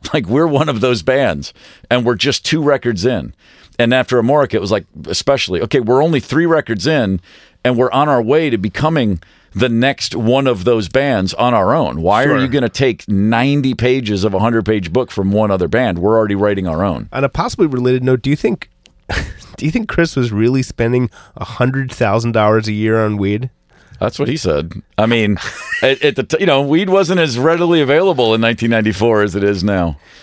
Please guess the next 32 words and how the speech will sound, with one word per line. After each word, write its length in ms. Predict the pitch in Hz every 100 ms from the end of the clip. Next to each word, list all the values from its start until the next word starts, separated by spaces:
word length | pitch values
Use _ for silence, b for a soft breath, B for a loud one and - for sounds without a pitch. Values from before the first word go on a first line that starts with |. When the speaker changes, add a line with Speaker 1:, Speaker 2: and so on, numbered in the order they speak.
| B B
Speaker 1:
You 140 | 135
had 80 | 156
to 80 | 139
put 180 | 156 165
some 160 | 165 139
cash 340 | 147 175 -
out. 260 | 82 71 - - - _ - - _ 427 311 B B B B
But 100 | 175
here's 180 | 214 170
the 80 | 151
thing. 420 | 180 160 92 80 -
It 160 | 165
could 160 | - 196
have 80 | 165
been 140 | 139
forty 420 | - 139 160 165
or 80 | 135
two 220 | - 143
hundred. 360 | 131 151 117 80
He 160 | 123 143
honestly 400 | 135 127 120 117
didn't 280 | 123 104 101
know. 280 | 117 - -
But 220 | 113 120
the 140 | 127 113
idea 440 | 107 107 117 98
that, 240 | 107 104
of 120 | 90 -
course, 240 | 101 -
that 160 | 101 85
story 380 | 104 98 85
is, 260 | 85 80